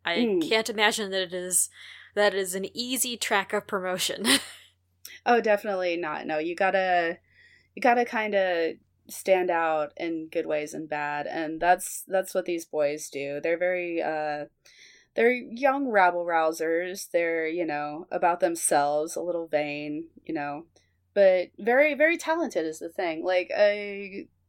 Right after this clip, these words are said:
Speaker 2: I modeled them off a tag team called, uh, the Motor City Machine Guns in real life. Um,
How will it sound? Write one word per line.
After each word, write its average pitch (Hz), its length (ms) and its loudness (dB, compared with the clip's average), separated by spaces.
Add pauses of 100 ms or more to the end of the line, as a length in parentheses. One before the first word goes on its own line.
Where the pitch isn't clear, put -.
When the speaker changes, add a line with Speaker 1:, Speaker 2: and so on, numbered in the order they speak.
(320)
Speaker 2:
I 196 520 -2
modeled 190 400 -6
them 180 200 0
off 156 420 -2
a 151 360 -2 (160)
tag 151 320 -6
team 147 480 -10
called, 143 560 -4
uh, 143 220 -6
the 156 100 -10
Motor 165 260 -6
City 151 280 -10
Machine - 380 -14
Guns - 540 -14
in - 120 -16
real - 200 -8
life. - 300 -10 (140)
Um, 156 420 -8